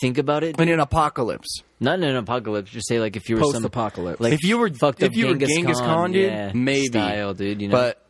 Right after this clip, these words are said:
Speaker 2: or as a regular person in the U S, I don't. Nobody in the U S can do that right now.
Speaker 3: Do what?
Speaker 2: Have a kid every single day.
Speaker 1: Have their babies, dude. I bet, like,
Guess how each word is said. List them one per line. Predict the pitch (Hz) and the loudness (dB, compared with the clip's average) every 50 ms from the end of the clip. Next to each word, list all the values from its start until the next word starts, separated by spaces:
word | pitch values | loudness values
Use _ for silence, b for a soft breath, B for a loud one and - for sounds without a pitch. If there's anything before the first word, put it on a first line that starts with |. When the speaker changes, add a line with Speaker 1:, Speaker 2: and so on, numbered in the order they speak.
| _ _ - - | _ _ -4 -2
Speaker 2:
or | 139 135 | 0 0
as | 135 139 135 | 0 0 0
a | 135 | 0
regular | 135 143 160 180 185 190 185 185 170 | 0 0 0 2 0 0 0 0 -2
person | 165 175 175 170 165 - 180 170 | -2 -2 -4 -4 -2 -4 -2 -2
in | 170 165 | 0 -2
the | 156 | -2
U | 151 156 156 156 | -2 0 2 2
S, | 165 175 - | 2 0 -2
I | - 220 | -6 -6
don't. | 233 - - 202 | -6 -4 0 2
Nobody | 220 240 247 226 233 208 196 160 160 | 2 2 2 2 0 -2 -2 0 0
in | 175 | 0
the | 175 165 | 0 0
U | 147 156 165 160 | 0 2 2 2
S | 151 143 - | 2 0 -2
can | - 131 110 | -6 -6 -4
do | 98 113 110 110 | -2 -2 0 0
that | 95 85 | 0 0
right | 80 82 85 87 | 0 -2 -2 -2
now. | 87 80 73 71 92 - | -4 -6 -6 -8 -8 0
Speaker 3:
Do | - 165 | 2 2
what? | 151 156 147 - - - - b b b b b b b b b b b b b b b b _ _ _ _ _ _ - | 4 4 0 -2 -4 -10 -20 b b b b b b b b b b b b b b b b _ _ _ _ _ _ -2
Speaker 2:
Have | 151 156 156 | -2 0 0
a | 151 | 0
kid | - - 156 127 101 | -2 0 -2 0 0
every | 107 107 113 113 | 0 -2 -2 -4
single | - - 117 110 104 101 92 | -2 -2 -2 -2 0 -2 -2
day. | 82 85 78 - - - _ _ _ _ _ _ _ _ _ _ - | -2 -2 -4 -4 -10 -16 _ _ _ _ _ _ _ _ _ _ -8
Speaker 1:
Have | - 110 113 117 | -6 -6 -2 -2
their | 123 113 98 | -2 -2 -2
babies, | 92 104 104 110 113 131 135 127 | -2 -4 -4 -2 -2 -4 -6 -4
dude. | 120 139 139 | -4 -4 -2
I | 143 135 | -2 0
bet, | 117 139 156 | 0 0 -2
like, | 139 139 123 | -2 -2 -4